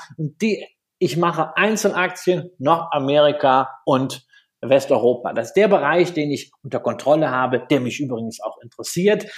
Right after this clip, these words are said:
der auch dann übrigens vom Handel her offen ist, wenn ich wach bin, ne?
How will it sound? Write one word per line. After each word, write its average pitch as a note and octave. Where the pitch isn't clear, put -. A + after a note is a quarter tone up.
der G3+
auch G3
dann A3+
übrigens F#3+
vom B2+
Handel F3+
her A2
offen C#3
ist, D3
wenn C#3
ich -
wach D3+
bin, F3+
ne? D#3